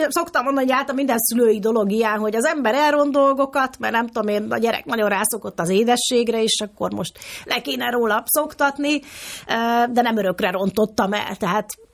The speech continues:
nem marad úgy örökre. Eh, tehát nyilván le, le lehet szoktatni, meg lehet változtatni a szokásokon, csak fontos, hogy ez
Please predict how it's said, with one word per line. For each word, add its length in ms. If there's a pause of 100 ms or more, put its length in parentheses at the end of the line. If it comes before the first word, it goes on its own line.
(140)
nem 340
marad 320
úgy 220
örökre. 320 (460)
Eh, 300
tehát 260
nyilván 640
le, 240 (200)
le 140
lehet 320
szoktatni, 540
meg 160
lehet 220
változtatni 680
a 60
szokásokon, 720
csak 160
fontos, 420
hogy 120
ez 120